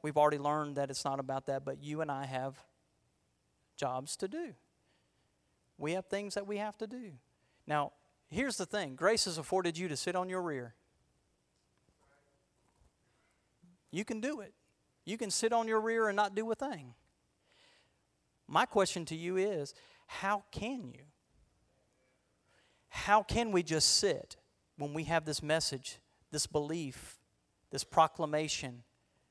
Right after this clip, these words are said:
that sits right here? How can we sit? How do we just wait for somebody else to do it? Hmm.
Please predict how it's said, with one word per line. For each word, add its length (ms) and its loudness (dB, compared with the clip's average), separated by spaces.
that 120 -4
sits 300 -2
right 160 0
here? 340 -8
How 180 0
can 220 -4
we 100 -2
sit? 340 -6
How 220 6
do 80 4
we 160 0
just 240 2
wait 240 4
for 100 -4
somebody 560 2
else 340 2
to 100 -2
do 220 -4
it? 200 -14
Hmm. 220 -6